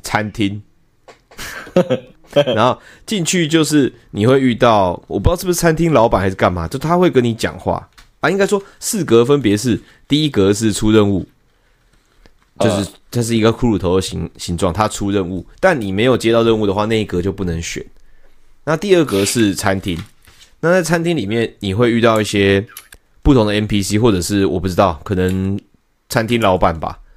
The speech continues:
Speaker 1: 反正他应该是那个总，
Speaker 2: 路人。
Speaker 1: 反正他是那个，反正他就是一个类似像是你可以对话的地方。那里面有的时候会拿到一些道具，你也可以在那边看，或者是那边有新闻，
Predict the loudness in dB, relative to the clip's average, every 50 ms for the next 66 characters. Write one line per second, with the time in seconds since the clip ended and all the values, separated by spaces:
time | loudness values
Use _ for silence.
0 | _ _ _ _ _ _ -2 -2 0 2 2 0 0 0 0 0 -2 0 -2 0
1 | 2 2 2 2 2 0 0 0 -2 -6 -12 _ _ -4 -2 0 2 2 0 0
2 | 0 -2 -2 0 2 2 0 2 0 -2 -2 0 0 0 0 0 -2 -4 -2 -2
3 | -2 0 -2 -4 0 2 2 4 4 2 2 0 0 -2 0 0 -2 0 -2 -4
4 | -4 -4 -8 -18 -20 -20 -20 _ _ -8 -6 -4 0 2 2 2 2 2 2 2
5 | 4 2 2 2 0 -2 -6 -10 -10 -10 -12 -12 -12 -14 -6 -2 0 0 0 0
6 | 2 2 2 2 2 0 0 0 2 2 4 4 2 0 -6 -20 _ _ _ _
7 | _ _ _ _ _ _ _ _ 0 2 2 2 2 0 -2 -4 -2 0 2 2
8 | 4 2 2 2 2 2 0 0 -4 -4 -4 -2 -2 0 2 0 0 0 0 -2
9 | 0 0 0 -2 -2 -4 -8 -12 -20 _ _ _ _ -18 -8 -6 -6 -2 -2 -2
10 | -2 _ _ _ _ _ -12 0 2 2 4 2 2 0 0 0 2 2 2 2
11 | 2 2 0 -2 -2 -2 -2 -2 2 4 4 4 2 0 -4